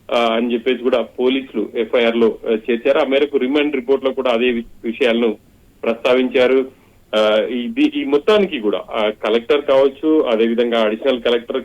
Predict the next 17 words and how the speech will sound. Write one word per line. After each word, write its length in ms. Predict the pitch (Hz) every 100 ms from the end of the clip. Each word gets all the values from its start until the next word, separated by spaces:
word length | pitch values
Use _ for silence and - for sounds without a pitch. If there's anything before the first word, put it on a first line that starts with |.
| 113
కడా 220 | 107 117
అధికారి 560 | 113 113 117 117 120 117 _ _ - 127
అక్కడికి 320 | 117 - -
వచ్చిన 260 | 117 - 127
సందర్భంలో 640 | 123 127 165 165 147 131 107
వ్య-, 360 | - 123 127 131
ఆ, 80 | 113 110 - _ -
సురేషే, 480 | 147 170 180 135 -
ఆ, 200 | 117 110 101 - - - -
ఆ, 400 | 110 104 104 104 -
కలెక్టర్ 400 | 107 110 131 123
ని 180 | 120 113 - -
రైతులతో 480 | 101 110 117 143 143
మాట్లాడేందుకు 800 | 123 117 113 117 113 110 107 113
తీసుకువెళ్లారు. 760 | 104 - 117 - 113 107 110 123
ఆ 100 | 123
తర్వాతే 720 | - 110 117 147 160 131 127